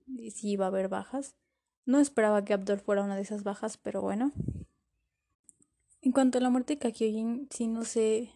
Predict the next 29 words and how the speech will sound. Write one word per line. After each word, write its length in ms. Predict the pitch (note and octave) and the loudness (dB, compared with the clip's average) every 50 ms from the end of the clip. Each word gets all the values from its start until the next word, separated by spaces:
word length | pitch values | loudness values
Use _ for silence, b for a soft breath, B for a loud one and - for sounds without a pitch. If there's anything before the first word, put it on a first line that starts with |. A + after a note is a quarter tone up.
| _ _ _ _ _ _ _ _ _ _ _ _ _ - | _ _ _ _ _ _ _ _ _ _ _ _ _ -2
bien 280 | G#3+ A3+ A3+ A3 A3 | 2 2 2 2 0
cómo 240 | G#3+ A3+ A3 G#3+ G#3+ | -2 -4 -4 -4 -2
sentirme 480 | - G#3+ G#3 G3+ G#3 G#3+ G#3 G#3+ A3 A3 | -2 -4 -4 -2 -2 -4 -2 -2 -4 -6
porque 580 | - - G#3 G3+ - - - A3 G#3+ G#3+ G#3+ | -6 -8 -8 -8 -8 -6 -2 -2 0 0 -2
no 140 | A3 A3+ A#3+ | -2 -2 0
era 100 | C4 D4+ | 2 4
un 80 | D4 C4+ | 4 2
personaje 540 | A#3+ A3 G#3+ G3+ G3+ G3+ A3 - A#3 A3+ | 2 0 -2 -2 -2 -4 -4 -4 -6 -6
que 100 | - - G#3+ | -6 -4 -4
me 140 | G#3 G#3 G3+ | -4 -4 -2
cayera 380 | - G#3 G3+ G#3 G3+ G#3 G#3 | -2 -4 -2 -2 -2 -4 -4
bien, 360 | G#3 G3+ F#3+ G#3+ A#3+ B3+ B3 - _ _ _ _ _ _ _ _ _ _ _ _ _ _ _ _ _ _ _ _ _ _ - A3+ - - | -4 -6 -6 -6 -6 -6 -6 -8 _ _ _ _ _ _ _ _ _ _ _ _ _ _ _ _ _ _ _ _ _ _ -16 -14 -6 0
pero 720 | - G#3+ G#3 G3 G3+ G3+ G3+ G3+ G3+ G3 G3 G3+ - C4+ _ _ _ _ _ _ _ _ _ _ _ - - _ _ _ | 0 2 2 2 2 2 2 0 0 -2 -2 -6 -8 -12 _ _ _ _ _ _ _ _ _ _ _ -20 -20 _ _ _
era, 840 | - A3+ A#3 A3+ A3+ A3 A3 G#3+ G#3+ G#3+ G#3+ G#3+ G#3+ G#3+ G#3+ G3+ - _ _ _ - | -2 0 0 2 2 0 0 0 -2 -2 -4 -4 -6 -6 -8 -10 -12 _ _ _ -4
o 120 | - A3+ | -2 0
sea, 260 | G#3 A#3 A3+ A3 G3+ - _ _ _ _ _ _ _ - - - | 2 2 2 0 0 -4 _ _ _ _ _ _ _ -20 -16 -8
como 160 | - A#3+ A3+ G#3+ | -4 -2 -2 -2
que 100 | A3 A3 | -2 -4
no 100 | A3+ A3 | -4 -2
tenía 260 | - B3 A#3+ A#3 A3 | 0 0 0 0 0
nada 220 | G#3+ A3 A3 A3+ | 0 0 -2 -2
que 200 | A3 - - G#3+ | -4 -4 -2 0
ver 280 | G3 G3 G3 G3 G3+ - _ _ - - - - - - | 2 2 2 0 -2 -6 _ _ -18 -16 -16 -16 -10 -6
con 200 | - A3 G#3 G3 | -2 -2 0 0
todo 240 | - G#3 G3+ G3+ G3 | 0 0 2 2 0
eso, 340 | G3+ - - A3+ B3 C4 - - | -2 -4 -6 -8 -8 -8 -8 -6
de 100 | G#3 G#3 | -4 -2
alguna 240 | G#3+ G#3 G#3 G#3 | -2 -2 -4 -4
manera, 320 | G#3 G3+ G3+ G3+ G#3 B3 | -4 -4 -6 -6 -6 -8